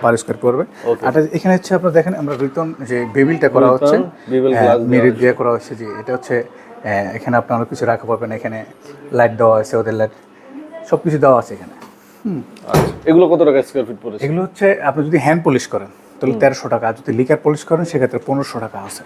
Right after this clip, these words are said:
Speaker 2: ওকে।
Speaker 1: জি।
Speaker 2: এরপরে কিন্তু কিচেন আছে, আমরা কিচেনটা একটু দেখাই, তারপরে হচ্ছে
Speaker 1: জি।
Speaker 2: বেডরুমগুলো দেখাবো।
Speaker 1: জি, এখানে হচ্ছে কিচেনটা। আপনি দেখেন, আহ, কিচেনটার ভিতরে আমরা যে কাজগুলো করছি, হ্যাঁ।
Speaker 2: পুরো কিচেন জুড়েই কিন্তু ক্যাবিনেট করা,
Speaker 1: জি,
Speaker 2: হ্যাঁ?
Speaker 1: জি, পুরো কিচেন জুড়ে
Speaker 2: দেখেন।
Speaker 1: ক্যাবিনেট করা, আপনি দেখেন।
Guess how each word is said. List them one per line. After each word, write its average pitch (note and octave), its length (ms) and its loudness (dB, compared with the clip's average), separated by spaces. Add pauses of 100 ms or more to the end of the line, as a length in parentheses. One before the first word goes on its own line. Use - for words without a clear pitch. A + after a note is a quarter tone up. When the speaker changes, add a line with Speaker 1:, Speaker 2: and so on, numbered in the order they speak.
(220)
Speaker 2:
ওকে। C#3+ 260 -4
Speaker 1:
জি। A2+ 140 -4 (340)
Speaker 2:
এরপরে E3+ 380 4
কিন্তু F#3 220 0
কিচেন G3 420 2
আছে, D3 200 2
আমরা D3+ 160 2
কিচেনটা D#3 420 0
একটু D#3 180 -4
দেখাই, D3 380 4
তারপরে C#3 340 2
হচ্ছে D3 180 2
Speaker 1:
জি। C3 40 0
Speaker 2:
বেডরুমগুলো C#3 500 4
দেখাবো। B2 400 -4 (180)
Speaker 1:
জি, A#2+ 160 -16
এখানে D#3 220 -2
হচ্ছে E3+ 160 -6
কিচেনটা। D#3 440 0
আপনি F#3+ 420 -6
দেখেন, D3+ 280 -4
আহ, A#2 360 -4
কিচেনটার C#3 400 0
ভিতরে C3+ 240 0
আমরা B2+ 360 0 (380)
যে A#2+ 120 -4
কাজগুলো A#2+ 400 0
করছি, B2+ 320 -6 (960)
হ্যাঁ। F#2+ 300 -10 (420)
Speaker 2:
পুরো F#3+ 200 6
কিচেন F#3 300 2
জুড়েই G3 200 6
কিন্তু F#3 200 0
ক্যাবিনেট C3 400 -2
করা, B2 80 -10
Speaker 1:
জি, C3+ 60 -4
Speaker 2:
হ্যাঁ? B2+ 140 -4
Speaker 1:
জি, A2 60 -10 (120)
পুরো D#3 160 -2
কিচেন D#3 420 -2
জুড়ে D3 120 0
Speaker 2:
দেখেন। D3+ 160 2
Speaker 1:
ক্যাবিনেট A#2 300 2
করা, G#2+ 160 -4
আপনি G#2 180 -12
দেখেন। - 220 -18